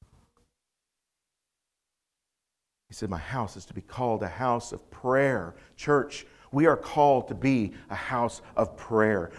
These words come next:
We can get busy with ministry plans. We can get busy with all sorts of ideas of church growth or personal walk with the Lord or even reading our Bibles. But God says this is to be a house of prayer. It's a place where we go, the prayer, the prayer is like almost nothing else. Prayer involves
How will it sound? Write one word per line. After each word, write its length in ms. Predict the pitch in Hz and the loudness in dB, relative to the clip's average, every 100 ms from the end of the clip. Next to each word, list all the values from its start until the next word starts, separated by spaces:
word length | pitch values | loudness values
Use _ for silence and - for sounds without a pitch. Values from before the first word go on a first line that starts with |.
| - | 2
We 120 | 165 | 2
can 140 | 147 123 | 2 2
get 220 | 127 101 | 0 2
busy 340 | 131 127 131 | 0 2 0
with 220 | 117 98 | 0 -2
ministry 420 | 104 123 139 139 123 | 0 -2 -2 -6 -8
plans. 460 | - 135 139 117 | -4 -2 0 -2
We 100 | 135 | -6
can 140 | 139 117 | -4 -2
get 200 | 127 107 | 0 0
busy 400 | 123 135 135 131 - - | -2 0 -4 -4 -12 -4
with 140 | 117 | 0
all 120 | 117 | 0
sorts 320 | 117 127 117 117 | 0 0 0 0
of 120 | - 120 | -2 0
ideas 500 | 101 92 127 131 98 | 0 0 0 0 -2
of 140 | - | 4
church 360 | - 139 - - | 6 6 4 -6
growth 600 | 113 120 143 139 143 107 | 4 8 8 6 2 0
or 160 | 101 - - | 0 -2 -10
personal 520 | - 135 135 135 117 | -2 0 0 -2 0
walk 340 | 110 131 143 120 | 4 6 4 2
with 100 | 113 | -4
the 100 | 123 | -2
Lord 300 | 127 139 127 | 2 4 4
or 120 | 107 - - | 2 -4 -4
even 300 | 160 143 120 | 0 2 2
reading 260 | 135 143 135 | 2 2 4
our 140 | 123 | 4
Bibles. 480 | 104 127 147 143 147 - - | 6 6 8 6 4 -4 0
But 120 | 143 | 4
God 280 | 131 151 151 | 8 8 8
says 260 | 165 151 131 | 6 4 4
this 220 | 165 165 | 2 2
is 120 | 143 | 0
to 100 | 160 | 2
be 180 | 139 160 | 4 6
a 100 | 156 | 4
house 400 | 131 147 160 - | 4 6 6 6
of 200 | 160 - | 0 0
prayer. 500 | 147 147 160 143 135 - - | 4 8 10 8 6 0 -2
It's 160 | 156 | 4
a 60 | 151 | 4
place 340 | - 170 175 | 6 4 6
where 120 | 156 | 2
we 120 | 156 151 | 0 6
go, 260 | 160 156 - - | 6 6 -2 -14
the 120 | - | -14
prayer, 280 | - 240 170 | 2 4 4
the 80 | 143 | 6
prayer 200 | 226 233 | 10 10
is 100 | 160 | 8
like 160 | 143 | 4
almost 300 | 139 139 120 | 4 0 -2
nothing 320 | 131 123 110 | -2 -2 -2
else. 320 | 101 80 - - | -4 -6 -10 -8
Prayer 340 | - 170 151 | 0 2 2
involves 460 | - 123 110 113 | 0 -2 2 0